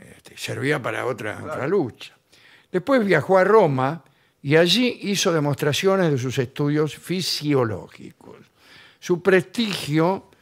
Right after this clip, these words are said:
Speaker 1: lo convirtió en médico personal del emperador Marco Aurelio. Escribió varias obras, la más importante es el Método Medendi sobre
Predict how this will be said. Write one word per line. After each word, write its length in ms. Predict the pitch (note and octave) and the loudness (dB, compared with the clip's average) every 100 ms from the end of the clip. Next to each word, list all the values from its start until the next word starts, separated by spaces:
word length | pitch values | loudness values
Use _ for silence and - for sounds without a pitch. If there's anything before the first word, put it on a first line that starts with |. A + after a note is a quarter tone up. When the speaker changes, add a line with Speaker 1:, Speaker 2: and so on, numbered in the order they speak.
| _ _ _ _ | _ _ _ _
Speaker 1:
lo 300 | - F3+ A3 | 0 6 6
convirtió 640 | G#3+ B3 A#3 G#3+ E3+ A3 G#3+ | 6 2 4 2 2 4 4
en 60 | |
médico 480 | G3 G#3 F#3+ D#3 - _ _ - | 4 2 2 -2 -4 _ _ 2
personal 680 | F#3 G3 - F3+ F3+ D3 D#3 | 4 4 2 0 2 0 2
del 140 | C#3+ | 0
emperador 520 | C3+ B2+ B2+ C3+ C#3+ | -2 -2 0 2 0
Marco 380 | C#3 C#3+ D3 C#3+ | 2 0 0 0
Aurelio. 720 | A#2+ A2 G2 F#2 F2+ G2+ F#2+ - _ _ _ _ _ _ - | -2 -2 -8 -10 -10 -10 -12 -14 _ _ _ _ _ _ -2
Escribió 540 | D3 - G#3 A#3+ A#3 | -2 0 -2 2 2
varias 420 | A3 A#3 G3+ C#3+ G#3 | 4 4 4 4 4
obras, 560 | F3+ C#3 A#2 A#2 A2+ - _ _ _ _ - | 4 4 0 0 -4 -10 _ _ _ _ -6
la 340 | C#3 C3+ C#3 | -2 2 2
más 440 | D#3+ A3+ A3 - - | 2 2 2 -2 -4
importante 540 | D3 C#3 F3 G#3+ A#3 | -6 -4 0 2 4
es 100 | G#3 | 4
el 140 | F3 E3+ | 4 4
Método 540 | G#3 B3+ A#3 G#3+ F#3+ | 4 4 4 4 4
Medendi 1080 | E3 D#3 E3 G#3+ A3 E3 D3 C#3 C#3 C#3+ C#3 - _ _ _ | 4 4 4 4 4 2 0 -2 -4 -4 -6 -12 _ _ _
sobre 600 | - D#3+ D#3 D3 C#3 C3+ | -6 -2 2 2 0 -2